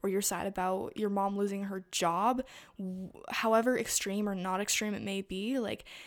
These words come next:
whatever you're feeling is what you're feeling, and you have a right to feel that without feeling like it doesn't matter because other people have it worse than you, you know? So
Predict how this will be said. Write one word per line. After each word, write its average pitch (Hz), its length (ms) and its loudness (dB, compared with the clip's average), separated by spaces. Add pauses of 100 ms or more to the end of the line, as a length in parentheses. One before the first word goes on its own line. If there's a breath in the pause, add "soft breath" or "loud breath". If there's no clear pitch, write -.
(500 loud breath)
whatever 214 380 -2
you're 254 160 0
feeling 190 560 -6
is - 400 -4 (160)
what 190 240 -10
you're 208 120 -4
feeling, 254 360 2
and 196 120 -4
you 208 100 0
have 208 180 -4
a 202 40 -4
right 202 280 -6
to 226 100 -8
feel 214 220 -4
that 185 200 -6
without 196 400 -6
feeling 190 500 -8 (360 loud breath)
like 175 320 -4
it 190 120 -4
doesn't 196 280 -2
matter 196 400 -6
because 202 440 -6
other 202 160 -6
people 202 180 -8
have 202 140 -6
it - 100 -10
worse - 240 -4
than - 160 -8
you, - 260 -10 (140)
you 208 80 -6
know? 208 240 -4
So 202 340 0